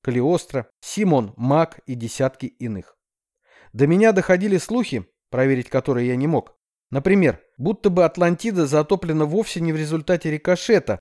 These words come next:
во время операции сотворения, а по приказу доктора Болоньи – умышленно, дабы помешать мне дознаться, что он там натворил. Словом, все валилось у меня из рук. Я уже не верил в успех, и, что еще хуже,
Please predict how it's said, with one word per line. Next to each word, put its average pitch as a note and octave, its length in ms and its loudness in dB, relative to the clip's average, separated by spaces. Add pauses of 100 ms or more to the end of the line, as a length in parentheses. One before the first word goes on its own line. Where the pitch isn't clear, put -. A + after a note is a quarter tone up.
(120)
во C3 160 0
время C3+ 260 4
операции C3 600 -2
сотворения, B2 800 -2 (200)
а D3+ 140 0
по F3 140 -2
приказу E3+ 540 2
доктора E3+ 600 2
Болоньи – C3+ 640 0 (140)
умышленно, C#3+ 720 0 (240)
дабы D#3+ 320 4
помешать F3+ 640 0
мне E3+ 280 0
дознаться, E3 680 -2
что E3 300 0
он A2+ 140 0
там D#3 260 0
натворил. A#2 520 -4 (720)
Словом, G3 540 4
все A#3 340 2
валилось D#3 560 2
у C3 40 -2
меня A2+ 320 -2
из G#2+ 120 -4
рук. G#2 300 -8 (580)
Я F3+ 220 6
уже G#3 180 6
не G#3+ 160 4
верил F#3+ 320 4
в E3+ 60 -2
успех, E3 440 -4 (220)
и, A#2 40 -14
что - 180 -6
еще D3+ 260 0
хуже, B2 380 -6